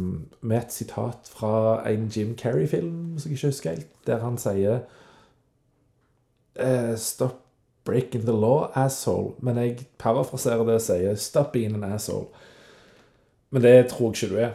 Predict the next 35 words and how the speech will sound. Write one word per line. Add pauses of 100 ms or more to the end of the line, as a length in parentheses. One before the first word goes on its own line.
(140)
for
de
fleste
som
kjenner
meg
og
som (120)
hører
på
dette, (1300)
opplever
jeg
at
det
er
veldig
gode
folk, (680)
som
jeg (120)
håper (640)
at
har
et
gjennomtenkt
forhold
til
verdiene
sine, (1120)
fordi (760)
dere
er
flotte
folk.